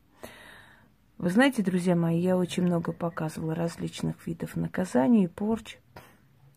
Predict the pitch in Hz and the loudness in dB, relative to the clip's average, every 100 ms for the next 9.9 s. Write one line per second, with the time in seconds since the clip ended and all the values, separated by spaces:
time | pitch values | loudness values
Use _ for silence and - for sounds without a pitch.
0 | _ - 175 170 170 - 175 165 160 - | _ -6 -4 -2 -4 -4 -2 -2 -4 -4
1 | 202 220 - 196 - 185 - 170 156 - | -4 -4 -2 -2 -2 -4 -2 -4 -4 -8
2 | 156 - - _ _ - - - - - | -12 -14 -20 _ _ -20 -20 -20 -20 -20
3 | - - - 190 196 196 185 180 175 170 | -20 -20 -6 -4 -2 -2 0 0 0 -2
4 | 165 - 165 - 160 156 156 151 151 - | -2 -6 -6 -4 -4 -4 -6 -6 -6 -8
5 | 160 - 170 - 156 - - - - 160 | -12 -10 -8 -6 -8 -10 -14 -12 -10 -6
6 | 180 196 196 170 160 _ _ _ _ _ | -2 -2 -2 -8 -10 _ _ _ _ _
7 | _ _ _ _ _ _ - - - _ | _ _ _ _ _ _ -20 -20 -20 _
8 | _ _ 185 190 180 180 170 - 170 165 | _ _ 0 2 4 4 2 0 0 2
9 | 160 156 156 - - _ - - 202 | 2 0 -2 -8 -20 _ -20 -20 -16